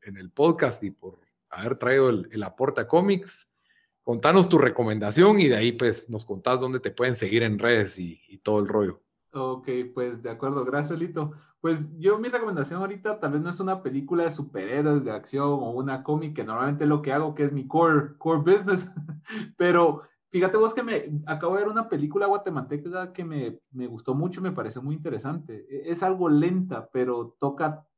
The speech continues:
Speaker 2: unos temas muy fuertes en el contexto guatemalteco. Esta película hace como una analogía a varios eventos que realmente ocurrieron como, como un comentario social integrado a una historia sobrenatural muy regional.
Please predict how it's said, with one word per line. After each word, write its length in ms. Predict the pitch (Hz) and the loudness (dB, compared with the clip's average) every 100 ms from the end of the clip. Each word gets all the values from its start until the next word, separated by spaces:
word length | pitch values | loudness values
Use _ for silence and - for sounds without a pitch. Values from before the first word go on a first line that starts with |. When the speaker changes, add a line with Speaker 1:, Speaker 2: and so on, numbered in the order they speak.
| - | -6
Speaker 2:
unos 300 | 151 160 147 | -4 -4 -6
temas 360 | 160 165 156 151 | -6 -4 -2 0
muy 320 | 160 185 185 | 2 4 2
fuertes 420 | 185 185 185 170 | 0 -4 -4 -6
en 60 | 143 | -8
el 100 | 127 | -10
contexto 380 | 113 131 147 | -12 -12 -8
guatemalteco. 800 | 165 156 127 107 104 160 151 127 - _ _ _ | -6 -6 -10 -12 -12 -12 -10 -12 -14 _ _ _
Esta 240 | 139 147 170 | -8 -6 -4
película 360 | 147 143 160 | -4 -2 -2
hace 180 | 151 170 | -2 -6
como 160 | 147 135 | -6 -6
una 140 | 156 | -4
analogía 520 | 156 143 110 - 147 | -4 -4 -4 -4 -2
a 60 | 143 | 0
varios 280 | 147 156 151 | 0 -2 -4
eventos 340 | 123 135 165 147 | -8 -8 -10 -10
que 100 | 123 | -8
realmente 360 | 127 147 151 | -4 -2 -2
ocurrieron 520 | - 117 117 147 151 | -6 -6 -4 -2 -2
como, 540 | 143 120 104 98 90 - | -4 -8 -10 -16 -18 -8
como 180 | 127 131 | -4 -2
un 80 | |
comentario 520 | 143 160 127 139 151 160 | -2 -2 -2 0 0 0
social 680 | - 110 - 156 190 214 | -6 -14 -4 0 0 -2
integrado 580 | 156 147 131 117 120 135 | -4 -4 -4 -4 -2 -2
a 20 | |
una 100 | 139 | -2
historia 320 | 135 139 143 143 | -4 -6 -6 -4
sobrenatural 640 | 147 131 120 113 101 120 | -6 -6 -10 -10 -8 -8
muy 220 | 127 151 | -4 -4
regional. 760 | 160 139 - 113 127 151 147 | -2 -4 -6 -10 -4 -4 -4